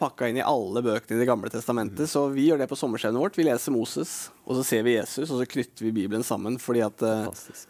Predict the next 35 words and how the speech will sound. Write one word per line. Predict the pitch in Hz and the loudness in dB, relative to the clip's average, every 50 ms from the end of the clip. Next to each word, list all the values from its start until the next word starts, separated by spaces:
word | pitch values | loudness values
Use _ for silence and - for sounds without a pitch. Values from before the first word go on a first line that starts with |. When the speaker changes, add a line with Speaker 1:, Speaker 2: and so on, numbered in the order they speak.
| - - - - | -20 -18 -2 0
Speaker 1:
du | 160 | 2
må | 175 185 180 | 2 4 2
ha | 151 143 | 2 2
en | 156 151 151 | 0 0 0
hel | 135 131 135 | -2 -2 0
Bibel | 123 120 113 123 139 135 | 0 0 0 0 0 0
for | - 135 | 0 0
å | 139 139 | -2 0
få | - - 123 120 | 0 2 0 2
et | - 139 | 2 2
helt | 117 110 - | 0 0 0
evangelium, | 120 127 131 127 120 113 110 123 151 151 139 | 0 2 2 4 4 4 4 2 2 0 0
er | 135 117 131 | 0 0 0
min | 120 113 110 113 110 120 113 - - - | 0 0 0 -2 -2 -4 -6 -10 -14 -12
Speaker 2:
Ja. | 123 101 92 | -10 -2 0
Speaker 1:
overbevisning | 127 127 120 107 104 113 113 107 110 - - 127 120 | 2 2 2 2 0 0 0 0 0 0 0 0 0
da, | 117 110 | 0 0
du | 117 117 | -2 -2
kommer | - 131 113 107 113 120 | 0 0 0 2 0 -2
ikke | 113 - 123 | 0 0 -2
utenom, | 113 - - 120 127 156 165 - _ - - | -2 -2 -2 -2 -2 -2 -4 -8 _ -14 -6
eh, | - 131 131 127 123 123 | -4 -2 0 0 0 0
og | 123 120 | 0 0
det | 120 127 | 0 0
er | - | 0
kjempeviktig, | 123 107 - 98 107 110 - - - 123 123 120 | -2 -2 -2 -4 -4 -4 -2 0 2 2 4 4
og, | 117 113 113 110 110 110 120 - - - - - - - - _ _ _ _ - | 2 2 0 0 0 -2 -4 -6 -10 -18 -20 -20 -20 -20 -20 _ _ _ _ -4
og | 117 123 120 120 120 117 120 120 120 120 120 117 113 - 110 | 0 0 2 2 2 0 0 -2 -2 -2 -2 -4 -2 -2 -2
i | 143 | 0
fjor, | - 143 156 175 185 | 2 4 4 4 4
som | 208 190 | 2 0
sagt, | - 208 202 - - | 0 -2 -4 -2 -2
så | - 202 175 | 0 0 0
hadde | 143 143 | 0 -2
vi | 147 147 | 0 2